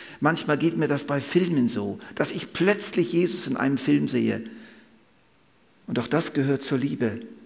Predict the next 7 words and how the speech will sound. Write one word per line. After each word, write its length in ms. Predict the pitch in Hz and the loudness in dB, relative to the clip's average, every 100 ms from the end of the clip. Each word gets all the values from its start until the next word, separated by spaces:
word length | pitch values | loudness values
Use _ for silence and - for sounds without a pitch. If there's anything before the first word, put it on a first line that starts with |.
| - | -4
Er 120 | 113 | -2
kommt 420 | - 120 139 - - - - - - - | 0 0 0 -2 -8 -18 -20 -20 -20 -6
und 200 | - 120 | -2 0
er 100 | 120 | 0
geht 300 | 113 123 135 | 0 0 0
leider 280 | 107 87 - - | -2 -6 -8 -10
wieder. 240 | 101 104 | -10 -10